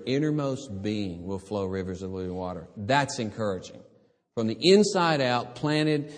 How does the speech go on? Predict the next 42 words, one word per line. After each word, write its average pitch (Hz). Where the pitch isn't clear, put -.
at -
the 123
deepest 165
part 156
of 135
my 127
being, 113
the -
Holy 135
Spirit 98
is 92
producing 92
good. 76
That 104
is 92
encouraging. 82
And 135
it 180
is 220
challenging, 226
because 113
it 110
means 113
that 101
I 104
can't 98
ever 127
make 101
an 101
excuse -
again. 80
God 95
will 90
do 87
great 87
things 85
in 87
my 85
life 85
by 87
his 85
grace. 87